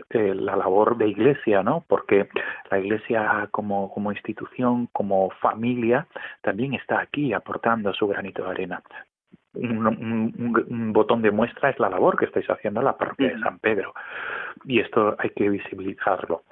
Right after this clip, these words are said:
Speaker 1: Eh, Pablo, para ir, digamos, concluyendo y,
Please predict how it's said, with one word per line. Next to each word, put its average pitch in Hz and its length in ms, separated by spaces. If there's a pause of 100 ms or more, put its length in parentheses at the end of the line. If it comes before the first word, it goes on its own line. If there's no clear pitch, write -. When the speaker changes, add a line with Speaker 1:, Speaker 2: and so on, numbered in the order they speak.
(420)
Speaker 1:
Eh, 98 400 (320)
Pablo, 123 380 (600)
para 110 260
ir, 151 460
digamos, 123 420 (200)
concluyendo 117 720
y, 104 420